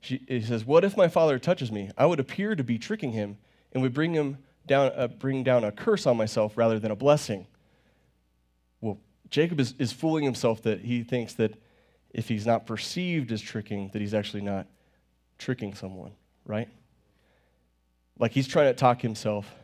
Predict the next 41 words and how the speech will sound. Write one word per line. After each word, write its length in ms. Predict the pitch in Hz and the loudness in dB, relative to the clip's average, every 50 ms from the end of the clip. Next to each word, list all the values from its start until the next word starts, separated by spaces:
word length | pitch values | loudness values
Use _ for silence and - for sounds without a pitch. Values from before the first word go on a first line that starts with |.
| - _ _ _ _ _ _ _ _ _ _ _ _ _ - | -20 _ _ _ _ _ _ _ _ _ _ _ _ _ 2
out 200 | 147 180 202 147 | 4 4 4 4
of 140 | 107 92 87 | 0 -2 -6
it. 140 | 76 - - - _ _ _ _ _ _ _ _ _ _ _ _ _ _ _ _ _ _ _ _ _ _ _ _ _ _ _ _ _ _ _ _ | -8 -10 -12 -18 _ _ _ _ _ _ _ _ _ _ _ _ _ _ _ _ _ _ _ _ _ _ _ _ _ _ _ _ _ _ _ _
He, 280 | - 185 - _ - 123 | -20 -20 -20 _ -10 -10
he 20 | |
somehow 280 | 117 - 147 131 127 117 | -4 0 4 4 6 6
thought 280 | - - 117 110 104 | 6 6 4 4 4
that 120 | 113 110 104 117 - _ _ _ _ _ _ | 2 -2 -4 -6 -12 _ _ _ _ _ _
tricking 480 | - - 127 123 - 120 113 107 104 113 - - - - _ _ _ _ _ _ | -6 -4 -4 -2 -2 -4 -4 -6 -8 -12 -16 -20 -20 -20 _ _ _ _ _ _
his 140 | - 113 - | -10 -6 -2
father 280 | - 107 104 107 107 | -2 -2 -2 -2 -4
was, 180 | 101 107 104 104 - - | -4 -4 -6 -6 -2 6
was 220 | 143 151 170 170 | 8 8 10 10
a 40 | 170 | 8
worthy 280 | 143 131 131 127 123 120 | 6 6 6 6 4 4
cause, 320 | 123 127 117 113 113 107 | 4 6 6 6 6 4
but 100 | 117 120 | 2 2
he 80 | 123 131 | 4 4
didn't 140 | 127 123 | 4 4
want 180 | 110 110 110 110 | 2 0 0 0
him 100 | 110 107 | -2 -2
to 60 | 107 104 | -4 -6
get 180 | 110 107 107 | -6 -8 -10
the 80 | - 104 | -10 -12
sense 320 | - - 117 101 98 92 | -6 -4 -4 -4 -4 -6
that 120 | - 98 101 | -10 -10 -10
he 60 | 98 | -10
was 100 | 101 98 | -10 -10
trying 200 | - 104 104 95 | -10 -10 -10 -12
to 60 | 90 | -12
trick 220 | - - 92 - | -14 -16 -16 -16
him. 120 | - - - - _ _ _ _ _ _ _ _ _ _ _ _ _ _ _ _ _ | -18 -20 -20 -20 _ _ _ _ _ _ _ _ _ _ _ _ _ _ _ _ _
Some 160 | - - 160 | 2 4 6
of 60 | 170 165 | 6 6
us 80 | 139 | 4
have 100 | 135 120 | 2 0
been 120 | 113 107 98 | -2 -2 -2
caught 180 | - - - | -2 -4 -4
in 80 | - 95 | -4 -6
that, 180 | 98 98 92 | -6 -6 -4
right? 220 | 92 104 107 - | -4 -4 -4 -4